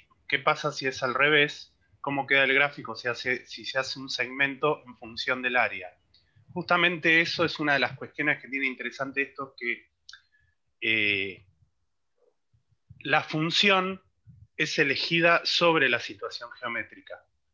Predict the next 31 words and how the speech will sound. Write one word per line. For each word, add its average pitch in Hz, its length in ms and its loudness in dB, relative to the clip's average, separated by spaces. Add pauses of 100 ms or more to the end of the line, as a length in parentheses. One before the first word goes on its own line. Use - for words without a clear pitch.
(340)
que 131 140 2
es 123 60 -4
al 131 160 0
contrario 147 520 4
de 131 60 4
lo 120 120 0
que 117 100 -4
se - 140 -6
da 127 80 2
muchas 131 380 -2
veces 131 480 -6
en, 101 380 -20 (260)
en 90 480 -20 (480)
problemas 120 560 2
de, 107 200 -12
de, 104 360 0 (240)
eh, 92 220 -8
funciones 127 720 -4
en 113 100 -8
contexto, 120 580 -4
digamos, 113 500 -2
o 98 120 -10
en 101 80 -20
un 110 120 -18
espacio 113 380 -8 (160)
extramatemático, 117 880 -4 (560)
que 131 280 4
la 131 160 2
función 156 500 0
viene 160 400 6
dada, 147 540 4